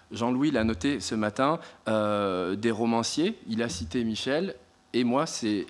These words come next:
euh, lui que j'ai envie de citer dans cette catégorie.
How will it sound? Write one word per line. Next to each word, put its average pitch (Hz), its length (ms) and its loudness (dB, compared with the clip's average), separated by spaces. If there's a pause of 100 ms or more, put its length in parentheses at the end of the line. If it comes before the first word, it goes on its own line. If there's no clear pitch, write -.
euh, 107 180 0
lui 135 220 0
que 127 160 -2
j'ai 120 140 -2
envie 117 280 -2
de 123 180 0
citer 120 360 -2
dans 120 120 2
cette - 300 -6 (220)
catégorie. 120 560 -2